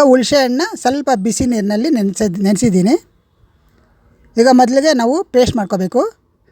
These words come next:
ಪುದೀನ, ಕೊತ್ತಂಬರಿ ಸೊಪ್ಪು, ಶುಂಠಿ, ಸ್ವಲ್ಪ ಮೆಣಸಿನ್ಕಾಯಿ, ಇದನ್ನು ಪೇಸ್ಟ್ ಮಾಡ್ಕೊಳ್ತೀನಿ ಪಾನಿಗೋಸ್ಕರ. ನೋಡಿ, ಇದನ್ನು ನುಣ್ಣಗೆ ರುಬ್ಕೊಂಡಿದ್ದೀನಿ. ಈಗ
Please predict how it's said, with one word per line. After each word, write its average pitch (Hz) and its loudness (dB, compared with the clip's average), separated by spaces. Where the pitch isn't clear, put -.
ಪುದೀನ, 262 0
ಕೊತ್ತಂಬರಿ 240 0
ಸೊಪ್ಪು, 233 -2
ಶುಂಠಿ, 247 0
ಸ್ವಲ್ಪ 220 -2
ಮೆಣಸಿನ್ಕಾಯಿ, 226 -2
ಇದನ್ನು 226 -4
ಪೇಸ್ಟ್ 220 -4
ಮಾಡ್ಕೊಳ್ತೀನಿ 175 -4
ಪಾನಿಗೋಸ್ಕರ. 208 0
ನೋಡಿ, 262 4
ಇದನ್ನು 254 2
ನುಣ್ಣಗೆ 247 0
ರುಬ್ಕೊಂಡಿದ್ದೀನಿ. 214 -2
ಈಗ 214 0